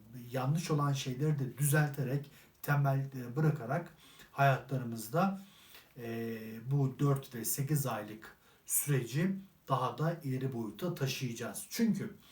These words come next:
Boğa Akrep aksı önemli. Zira, e, artık bu ay tutulması, e, bu hattaki son tutulma olacak.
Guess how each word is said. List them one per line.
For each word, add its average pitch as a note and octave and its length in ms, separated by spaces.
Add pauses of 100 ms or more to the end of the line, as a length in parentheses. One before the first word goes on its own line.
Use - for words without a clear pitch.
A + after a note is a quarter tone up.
(340)
Boğa F#3 400
Akrep E3+ 460 (140)
aksı - 540
önemli. D#3 500
Zira, D#3+ 680 (300)
e, A#2 40 (280)
artık E3+ 340 (160)
bu D3+ 360 (200)
ay F#3 240
tutulması, C3+ 800 (500)
e, A2+ 320 (1300)
bu A#3 220
hattaki F3 920
son G3+ 400
tutulma D#3 460
olacak. C3+ 640